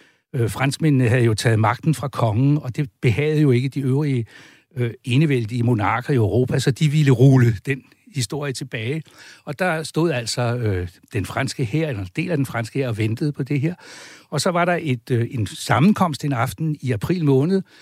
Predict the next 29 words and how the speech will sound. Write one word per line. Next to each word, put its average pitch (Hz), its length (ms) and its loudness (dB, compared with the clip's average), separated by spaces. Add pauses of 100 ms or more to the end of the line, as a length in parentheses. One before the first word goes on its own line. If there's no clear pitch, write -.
hvor 147 100 -2
man 135 120 0
snakkede 143 400 0
om, 143 120 -2
at 131 100 -8
man 131 140 4
manglede 127 300 2
faktisk 147 400 -6
en 175 60 4
slagsang 147 640 0
til - 140 -4
hæren. 120 360 -2 (460)
Og 143 120 -4
så 180 120 0
var 165 140 0
der 139 100 -2
en, 120 320 0
øh, 98 240 2 (960)
officer, 180 580 0 (180)
en, 107 300 0
øh, 90 280 2 (800)
kaptajn, 175 600 -2
som 156 220 0
gik 110 280 -2
hjem 156 280 2 (640)
og 127 80 0
skrev 170 280 0
denne 156 200 -2
her, 156 200 -2